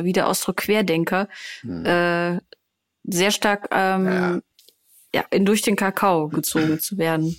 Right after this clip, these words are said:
Speaker 2: Aber das, das ist eigentlich etwas, was ich im Training auch immer mit den Leuten bespreche,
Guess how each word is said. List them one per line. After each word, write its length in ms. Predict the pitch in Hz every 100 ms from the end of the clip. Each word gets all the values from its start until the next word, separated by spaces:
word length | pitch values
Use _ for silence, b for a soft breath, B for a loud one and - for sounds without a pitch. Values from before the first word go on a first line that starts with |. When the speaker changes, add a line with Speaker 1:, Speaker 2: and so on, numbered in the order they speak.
| -
Speaker 2:
Aber 180 | 113 139
das, 320 | 139 - - -
das 260 | 160 160
ist 120 | 220 -
eigentlich 340 | 139 139 -
etwas, 280 | 127 135 -
was 120 | 131
ich 100 | 123
im 100 | -
Training 420 | - 127 160 139
auch 160 | 131 -
immer 160 | 147 139
mit 100 | 123
den 80 | 127
Leuten 280 | 131 - 123
bespreche, 580 | 110 - 131 - 127